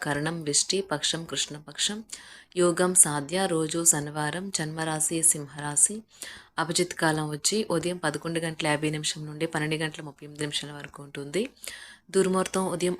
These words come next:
ఆరు గంటల ఎనిమిది నిమిషం నుండి ఆరు గంటల యాభై ఆరు నిమిషాల వరకు ఉంటుంది. మరలా ఆరు గంటల యాభై ఆరు నిమిషం నుండి ఏడు గంటల నలభై ఐదు నిమిషాల వరకు ఉంటుంది. రాహుకాలం ఉదయం తొమ్మిది గంటల పదకొండు నిమిషం నుండి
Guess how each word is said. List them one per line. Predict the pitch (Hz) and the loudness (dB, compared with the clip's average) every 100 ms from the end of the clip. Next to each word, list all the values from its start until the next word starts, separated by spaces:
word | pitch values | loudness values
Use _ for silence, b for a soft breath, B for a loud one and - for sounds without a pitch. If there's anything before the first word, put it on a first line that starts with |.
| 160 | 4
ఆరు | 156 165 | 4 2
గంటల | 165 170 160 | -2 -2 -2
ఎనిమిది | 160 165 | -2 -2
నిమిషం | 165 165 156 | -2 -4 -6
నుండి | 156 165 | -2 2
ఆరు | 143 156 | 2 2
గంటల | 156 165 147 | -2 -2 -2
యాభై | 147 151 | 0 0
ఆరు | 151 147 | 0 0
నిమిషాల | - 151 151 | -4 -4 -12
వరకు | - - 143 | -14 -14 -8
ఉంటుంది. | 143 151 202 247 B B B B - | -6 -2 -2 -2 B B B B -6
మరలా | 165 165 180 185 - | -2 4 4 4 2
ఆరు | 165 160 175 | 0 2 0
గంటల | 175 165 | 0 2
యాభై | 151 151 | 2 2
ఆరు | 170 165 | 0 0
నిమిషం | 156 160 | -2 -4
నుండి | 156 160 - | -4 -4 -2
ఏడు | 160 160 | -2 0
గంటల | 165 160 156 | -2 -4 -4
నలభై | 147 151 | -2 0
ఐదు | 147 | -2
నిమిషాల | 139 - 143 | -4 -8 -10
వరకు | 143 - 196 | -14 -12 -14
ఉంటుంది. | 175 143 135 127 107 _ B B B B _ 170 | -4 -4 -2 -4 -4 _ B B B B _ 4
రాహుకాలం | 175 175 196 190 175 | 4 4 4 6 4
ఉదయం | 165 175 170 | 2 0 0
తొమ్మిది | 160 170 | 0 2
గంటల | 170 170 165 | 2 2 0
పదకొండు | 151 147 165 165 | 0 0 -6 -4
నిమిషం | 156 165 156 | -4 -4 -6
నుండి | 156 | -6